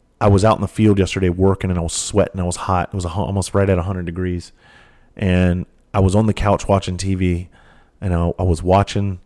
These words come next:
the time, and I go, "You know what? It is the hottest part of the day right now." And you know what safety and security told me? "Stay inside until the sun goes down.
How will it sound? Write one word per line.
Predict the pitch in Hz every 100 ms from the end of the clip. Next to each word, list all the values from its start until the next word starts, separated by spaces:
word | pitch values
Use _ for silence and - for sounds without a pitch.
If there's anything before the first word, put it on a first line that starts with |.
| _ _ -
the | -
time, | - 95 90 87 85
and | 85
I |
go, | 87
"You | 87 87
know | 90
what? | 92
It | 95
is | 76 -
the |
hottest | - - 95 92 -
part | 98 92
of |
the | 85
day | 87 87
right | 85 85 -
now." | 82 82 80 - - - - _ _
And | 113 98
you | 101
know | 131
what | 123 - - _
safety | - - 104 98 113
and | 101 -
security | 98 104 98 101
told | 98 104 101
me? | 101 101 - -
"Stay | - 98 95
inside | 90 - 90 87
until | 85 87
the | 87
sun | - 87 85
goes | 82 82
down. | 82 78 78